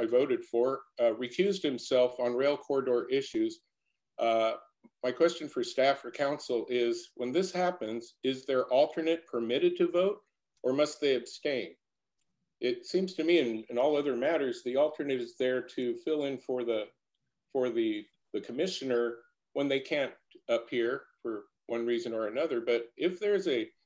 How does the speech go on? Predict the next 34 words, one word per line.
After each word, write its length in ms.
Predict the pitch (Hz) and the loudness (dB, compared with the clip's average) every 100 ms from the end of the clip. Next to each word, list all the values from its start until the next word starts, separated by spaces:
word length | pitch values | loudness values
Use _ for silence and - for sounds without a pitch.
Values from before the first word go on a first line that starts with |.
| _ _ | _ _
self-recusal 880 | - 202 214 139 - 190 190 127 127 | 4 4 4 -8 -4 -4 -2 -2 -2
on 80 | |
a 60 | 120 | -2
particular 520 | - - 175 156 123 | -6 -6 -6 0 0
matter, 380 | 113 139 160 113 | 0 0 0 -2
it 140 | 113 | -4
seems 320 | - 165 165 - | -6 -6 -6 -6
to 100 | 131 | -6
me 220 | 143 143 | -4 -2
that 160 | 123 - | -2 -2
it's 160 | - - _ _ _ _ _ | -8 -20 _ _ _ _ _
possibly, 680 | 170 220 131 113 117 139 - _ _ _ _ _ - | -2 -2 -4 0 0 0 -4 _ _ _ _ _ 2
uh, 360 | 120 117 113 113 | 4 4 2 0
that 260 | 131 131 - - | 2 2 0 0
alternate 500 | 131 - 127 117 123 | 0 0 -4 -4 0
might 200 | 120 117 | 0 0
also 340 | 131 139 - 117 | 0 -2 0 -2
be 300 | 117 113 110 | -2 -4 -6
prevented 420 | - 113 113 110 | -8 -4 -4 -4
from 240 | - 104 101 | -8 -12 -6
voting. 300 | 104 95 87 _ _ _ _ _ - | -4 -4 -6 _ _ _ _ _ -6
That's 180 | 139 - | -6 -6
a 60 | |
question 480 | - 127 120 - 113 | -6 -4 -4 -8 -12
for 300 | - 107 101 _ | -8 -10 -10 _
staff 320 | - 113 107 - | -6 -2 -2 -2
or 80 | 104 | -12
council. 500 | - 104 - 110 - _ _ _ _ _ _ | -10 -10 -10 -14 -14 _ _ _ _ _ _
And, 360 | - 110 107 101 | -4 -2 -2 0
uh, 240 | 104 92 92 _ _ _ - | 0 0 -2 _ _ _ -2
that 160 | 143 | -2
concludes 420 | 143 117 131 117 - | -2 -6 -2 -4 -4
my 80 | 101 | -10
comments. 500 | - 98 98 - | -8 -10 -12 -20